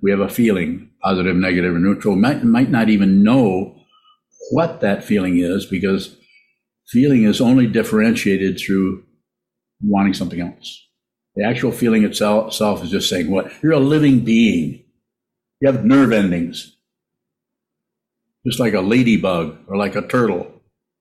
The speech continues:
or like a dog or like a cat, like a bird. Human being, you're a human being.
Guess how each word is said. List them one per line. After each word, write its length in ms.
or 140
like 100
a 80
dog 600
or 80
like 140
a 60
cat, 540
like 160
a 60
bird. 640
Human 240
being, 260
you're 200
a 40
human 340
being. 460